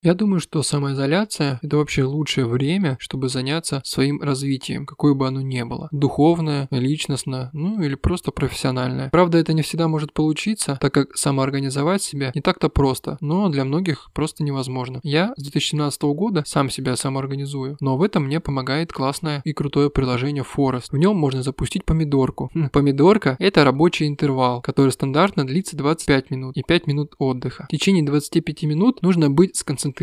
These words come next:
только на одной задаче. Но фишка этого приложения ещё в том, что нужно собирать баллы благодаря концентрации и продолжительности вашей работы, которые можно потом обменять на то, что от вашего лица посадят деревья. Очень классная задумка и реализация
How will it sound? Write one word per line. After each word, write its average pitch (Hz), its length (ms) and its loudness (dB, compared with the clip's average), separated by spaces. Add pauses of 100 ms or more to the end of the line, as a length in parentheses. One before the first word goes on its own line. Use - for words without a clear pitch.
(440)
только 165 300 4
на 135 180 0
одной 143 220 0
задаче. 147 560 -2
Но 143 120 2
фишка - 380 2
этого 143 200 2
приложения 139 580 -2
ещё 131 240 -4
в - 80 -14
том, 185 340 2
что - 160 -2
нужно 185 240 6
собирать 147 420 0
баллы 123 460 0
благодаря 135 400 0
концентрации 143 800 -2
и 196 160 0
продолжительности 143 960 0
вашей 139 320 -4
работы, 139 460 -4
которые 143 320 2
можно 131 300 -2
потом 175 420 0
обменять 135 420 0
на 131 140 -2
то, 190 320 2
что - 180 -6
от 131 120 -2
вашего 135 360 -2
лица 131 300 -2
посадят 170 400 0
деревья. 127 440 -2
Очень 190 260 2
классная 143 380 2
задумка 135 560 0
и 190 200 -2
реализация 143 680 0